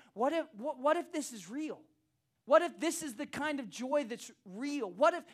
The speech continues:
what if this, what's promised to you, what Scripture declares over and over and over, that Jesus came to bring you God with you, but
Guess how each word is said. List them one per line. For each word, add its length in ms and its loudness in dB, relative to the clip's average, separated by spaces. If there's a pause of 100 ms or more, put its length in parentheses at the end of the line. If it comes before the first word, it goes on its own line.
(160)
what 180 6
if 160 -2
this, 320 -2
what's 180 0
promised 640 2
to 60 -4
you, 200 -4
what 180 6
Scripture 420 -6
declares 440 4 (280)
over 440 6
and 80 -2
over 260 4
and 160 0
over, 340 6 (160)
that 220 2
Jesus 480 0
came 400 -2 (200)
to 100 0
bring 480 0
you 200 0
God 520 2
with 280 -2
you, 120 -2
but 200 0